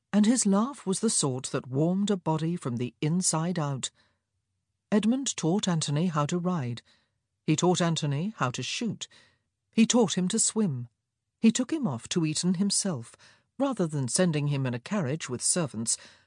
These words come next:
as most of Anthony's future friends arrived,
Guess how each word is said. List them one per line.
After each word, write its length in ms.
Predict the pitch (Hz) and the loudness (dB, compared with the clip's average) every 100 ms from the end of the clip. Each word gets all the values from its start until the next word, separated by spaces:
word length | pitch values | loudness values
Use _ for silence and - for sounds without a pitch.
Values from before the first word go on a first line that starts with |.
| _ 220 | _ -2
as 140 | 196 | 2
most 380 | 226 302 - 139 | 2 2 -2 -4
of 100 | - | -4
Anthony's 480 | 143 127 143 131 123 | -6 -4 -4 -4 -4
future 400 | - 170 - 180 | -2 -4 -2 -4
friends 420 | - 180 135 117 | -2 -2 0 -2
arrived, 480 | 127 151 139 107 - | -2 -2 -2 -4 -8